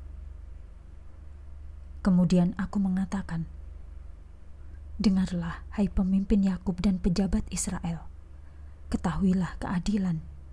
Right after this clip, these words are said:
Tetapi kamu membenci kebaikan dan mencintai kejahatan. Kamu merobek kulit dari tubuh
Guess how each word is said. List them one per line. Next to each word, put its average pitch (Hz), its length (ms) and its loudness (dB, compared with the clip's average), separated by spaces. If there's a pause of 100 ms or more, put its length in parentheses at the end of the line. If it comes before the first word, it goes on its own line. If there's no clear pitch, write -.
(720)
Tetapi 165 500 0 (300)
kamu 190 240 4
membenci 190 480 6
kebaikan 175 640 4 (180)
dan 214 220 4
mencintai 208 560 4
kejahatan. 175 640 0 (1200)
Kamu 226 380 4
merobek 233 400 4
kulit 226 260 6
dari 220 220 2
tubuh 196 400 2